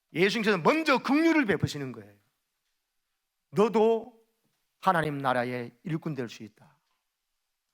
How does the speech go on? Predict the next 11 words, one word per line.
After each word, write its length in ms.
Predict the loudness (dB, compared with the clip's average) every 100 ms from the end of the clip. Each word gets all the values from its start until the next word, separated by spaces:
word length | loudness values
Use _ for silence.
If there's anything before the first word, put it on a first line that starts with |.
| _ _ _ _ _
이거를 400 | 2 4 2 0 -8 _ _
선포해 440 | -10 -6 -2 0 -2
주시는 220 | -4 -8
거예요. 200 | -10 -12 _ _
먼저 580 | 0 2 4 4 6 4 0
용서하시고 840 | 2 4 4 4 4 4 2 0
긍휼을 440 | 2 2 4 4 4
베풀어 300 | 2 0 0
주시는 240 | 0 -2
거예요. 220 | -2 -6 -8 _ 0
그러니까 400 | 0 4 4